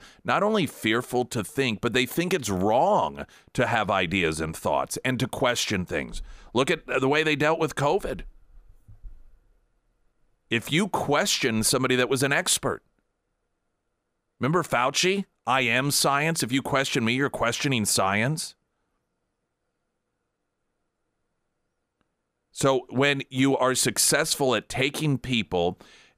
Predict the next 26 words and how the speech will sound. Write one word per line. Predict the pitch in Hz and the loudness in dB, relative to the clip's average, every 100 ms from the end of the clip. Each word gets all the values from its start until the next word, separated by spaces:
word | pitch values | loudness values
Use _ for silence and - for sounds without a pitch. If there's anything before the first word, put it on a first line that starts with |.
| - | -4
and, | 117 117 113 110 107 - _ _ _ _ - | 0 2 0 0 -2 -6 _ _ _ _ -4
and | 113 110 110 104 - - _ 110 _ - _ _ | 0 0 0 -2 -4 -8 _ -20 _ -20 _ _
teaching | - 180 202 - 131 104 85 | 0 0 0 0 0 2 0
them | 71 64 80 | -4 -6 -6
to | - | -2
be | 117 123 120 127 | 0 0 0 2
obedient | 139 147 160 147 135 131 120 | 0 2 0 2 0 0 -2
to | - 135 127 123 120 110 - _ _ | -4 0 2 4 2 0 -4 _ _
the | - 123 113 | -2 0 2
experts, | 113 - - 80 67 - - - | 0 -2 -2 -2 -6 -8 -14 -14
to | - 123 | -2 0
the | 113 | 2
elites, | 104 101 85 71 - - - _ - _ _ _ _ _ _ _ _ _ _ _ _ _ _ _ _ _ _ _ _ _ _ - | 2 2 0 -6 -12 -12 -16 _ -20 _ _ _ _ _ _ _ _ _ _ _ _ _ _ _ _ _ _ _ _ _ _ -4
then | 101 117 | 0 2
that | 120 127 | 2 4
is | 131 | 2
how | 117 123 127 127 | 2 2 2 2
you | 117 123 | 2 2
will | 123 123 | 2 2
get | 110 113 139 113 - | 2 2 2 0 -2
a, | 95 98 98 | 0 0 0
a | |
society | - 98 - 107 113 113 | -2 0 2 2 2 2
in | |
which | 107 95 | 2 0
people | - 120 113 104 | -2 0 0 0